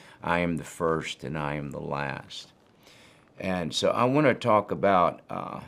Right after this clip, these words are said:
five or six things that Adam lost that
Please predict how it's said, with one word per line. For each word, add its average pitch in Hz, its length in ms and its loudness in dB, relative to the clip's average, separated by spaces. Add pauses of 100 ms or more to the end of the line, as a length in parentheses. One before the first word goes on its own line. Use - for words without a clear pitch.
(440)
five 98 340 2
or 95 100 0
six - 340 -6
things 85 480 -2
that 73 260 -8
Adam 87 420 0
lost 80 680 0 (880)
that 80 500 -2